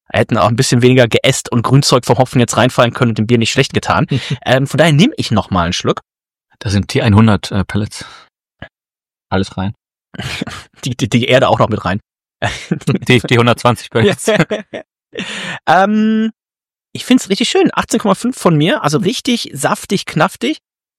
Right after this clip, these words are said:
Speaker 1: Ähm, wir sind bei, was haben wir, sieben Komma neun Prozent?
Speaker 3: Yep.
Speaker 2: Mhm.
Speaker 1: Ähm, schmeckt auf jeden Fall sehr, sehr dicht. Also das schmeckt so ein bisschen fast, als hätte man gesagt so, oh, pass auf, wir machen ein High-Gravity-Bier und dann bei der Abfüllung oder ein High-Gravity-Niper und dann hätte man aber bei der Abfüllung vergessen,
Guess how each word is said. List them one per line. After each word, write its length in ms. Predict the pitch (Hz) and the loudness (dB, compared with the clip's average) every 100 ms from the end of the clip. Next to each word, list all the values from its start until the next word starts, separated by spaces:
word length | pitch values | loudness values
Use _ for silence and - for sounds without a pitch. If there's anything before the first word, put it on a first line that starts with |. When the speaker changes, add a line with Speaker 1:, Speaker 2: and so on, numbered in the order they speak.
| _ - | _ 0
Speaker 1:
Ähm, 500 | 170 180 175 180 165 | 4 4 4 0 0
wir 80 | 160 | 0
sind 180 | 208 - | 0 0
bei, 140 | 180 | 0
was 80 | 185 | 0
haben 80 | 196 | -2
wir, 60 | |
sieben 160 | 165 208 | 0 -2
Komma 140 | 208 180 | 0 2
neun 160 | 190 | 2
Prozent? 400 | - - 170 294 | 0 0 0 0
Speaker 3:
Yep. 160 | 92 - - - | -6 -10 -12 -8
Speaker 2:
Mhm. 140 | 104 | 2
Speaker 1:
Ähm, 400 | 147 180 180 175 - - | 4 4 4 0 -4 -16
schmeckt 340 | - - 180 156 | -12 -8 -6 -4
auf 120 | 165 | -2
jeden 120 | 170 | -2
Fall 200 | - 160 | -2 -2
sehr, 220 | 127 190 | 2 0
sehr 260 | 170 165 147 _ | 2 0 0 _
dicht. 680 | - 120 - 214 - - - - | -12 -4 2 2 2 -8 -10 -4
Also 280 | 151 156 160 | 0 2 2
das 200 | 151 - | 2 0
schmeckt 220 | 196 196 | 0 -2
so 80 | 165 | 0
ein 40 | |
bisschen 260 | 165 - 190 | -2 -2 -2
fast, 240 | 196 190 | 0 0
als 140 | 170 - | -2 0
hätte 120 | 175 | 0
man 120 | 175 | 0
gesagt 200 | 160 170 | 0 -2
so, 160 | 170 160 _ - | -2 -4 _ -10
oh, 60 | 113 | -4
pass 160 | 127 | -2
auf, 120 | 113 | -2
wir 60 | 123 | 0
machen 220 | 135 160 | 0 0
ein 120 | 131 | 0
High-Gravity-Bier 720 | 127 123 135 170 - 120 127 - _ _ | 0 2 2 2 0 -2 2 2 _ _
und 160 | - 123 | -6 -2
dann 120 | 143 | 2
bei 100 | 143 | 2
der 120 | 139 | 2
Abfüllung 440 | 180 - 143 151 196 | 0 0 2 2 0
oder 120 | - | -4
ein 80 | 110 | -4
High-Gravity-Niper 800 | 147 135 151 143 127 156 151 160 _ _ | -2 0 0 0 0 0 2 0 _ _
und 100 | 135 | -4
dann 100 | 131 | -2
hätte 140 | 160 | 0
man 80 | 151 | 0
aber 160 | 143 135 | 2 2
bei 100 | 135 | 2
der 120 | 135 | 2
Abfüllung 320 | 139 185 170 | 0 -2 -2
vergessen, 440 | - 156 160 160 | -2 -6 -4 -4